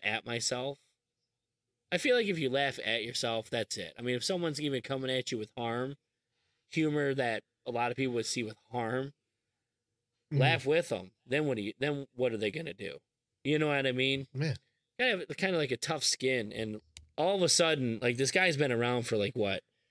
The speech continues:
Speaker 1: He's been making it big for about a year or so. Now all of a sudden he's got a special, and now it's like, "Well, he's offensive.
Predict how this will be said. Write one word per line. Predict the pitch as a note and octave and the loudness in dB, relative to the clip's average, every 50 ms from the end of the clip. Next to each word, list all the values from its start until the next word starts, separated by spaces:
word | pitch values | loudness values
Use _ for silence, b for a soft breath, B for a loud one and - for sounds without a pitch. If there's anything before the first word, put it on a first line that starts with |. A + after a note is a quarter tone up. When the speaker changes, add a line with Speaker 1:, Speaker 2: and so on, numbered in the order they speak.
| _ _ - | _ _ -2
Speaker 1:
He's | E3+ E3 E3 | 0 2 4
been | F#3+ F3 | 4 4
making | D#3+ D#3 D#3+ C#3+ D3+ C#3+ | 4 4 4 4 4 2
it | B2+ A#2 | 2 2
big | - C3 C3 C3 B2 | 4 4 4 2 2
for | - C#3 | 0 0
about | B2 B2 A#2 G#2 | 0 2 0 0
a | G2+ | 0
year | F#2 F#2+ G#2+ A2 A2+ A#2+ B2 | 0 0 2 2 2 2 2
or | |
so. | A#2 - - - - C3 C#3 C#3+ C#3 - _ _ _ _ _ _ _ b b b b b b b b b b b | 2 2 2 2 2 2 0 -2 -4 -8 _ _ _ _ _ _ _ b b b b b b b b b b b
Now | - A#2 B2 C#3 | -2 0 2 2
all | C#3+ D3 D3+ D3+ | 2 2 2 0
of | D3 | 2
a | |
sudden | C3+ - D#3+ D3+ | 2 2 2 2
he's | D3+ C#3+ C3 | 2 2 4
got | D3+ D3+ D3 | 4 2 2
a | D3+ | 2
special, | C#3 - - B2 A#2+ A#2 - - B2 | 2 2 2 0 0 2 2 2 2
and | A#2 | 2
now | A#2+ A#2+ B2+ C3 | 2 2 2 0
it's | C3 A#2 A2 | 0 0 -2
like, | B2 - - | -4 -2 0
"Well, | C#3+ D3 C#3+ | 0 2 0
he's | C#3 B2+ D#3 D#3 - | 0 0 -2 -2 -2
offensive. | D3 - - - - D#3+ D3+ D3 C3 - - - C#3+ C#3 C#3 C3+ C3+ C3 B2 - | -2 -4 -4 -4 -2 0 0 0 -2 -2 0 2 4 4 4 4 2 0 -4 -8